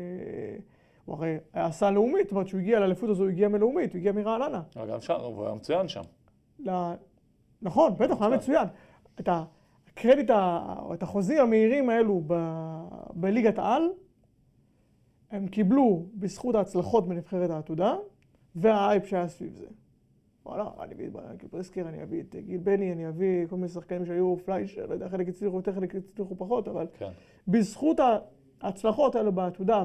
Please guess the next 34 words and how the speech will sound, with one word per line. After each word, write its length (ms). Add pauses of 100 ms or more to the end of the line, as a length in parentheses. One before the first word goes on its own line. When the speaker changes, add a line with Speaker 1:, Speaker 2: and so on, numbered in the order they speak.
Speaker 1:
והרעש 420
שהם 140
עשו, 440 (920)
קבוצות 260
הביאו 220
אותם. 220 (720)
Speaker 2:
זה, 240 (920)
זה 80
מתחבר 400
למה 200
שאני 260
אומר 160
שתקשורתית, 1300 (340)
בטח 180
בארץ, 300
שאנחנו 180
ביצה 300
כל 160
כך 420
קטנה, 360 (840)
זה 80
גם 140
נכון 180
עם 60
כל 160
העולם, 220 (160)
אבל 100
בטח 300
בארץ 640 (120)
יש 120
את 80
היכולת 440
לתקשורת 800 (520)
להרים 640